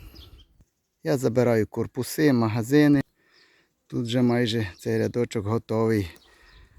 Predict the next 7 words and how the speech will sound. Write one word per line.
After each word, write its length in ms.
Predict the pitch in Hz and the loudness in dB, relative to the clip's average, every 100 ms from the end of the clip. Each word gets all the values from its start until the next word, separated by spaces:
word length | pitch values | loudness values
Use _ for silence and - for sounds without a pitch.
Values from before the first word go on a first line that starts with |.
| - _ | -20 _
Все 160 | - 113 | -12 -6
лиш 180 | 101 104 | -4 -4
позабирати 760 | - 101 98 113 113 113 110 | -6 -4 -2 2 2 0 -2
ці 160 | - 110 | -8 -6
всі 240 | 95 120 | -6 -2
магазини, 680 | 113 107 113 104 120 117 113 90 _ _ _ - _ - | -2 -2 -4 -2 0 2 0 -4 _ _ _ -20 _ -12
корпуси. 680 | 107 - 113 - 123 120 | -10 -8 -10 -4 0 0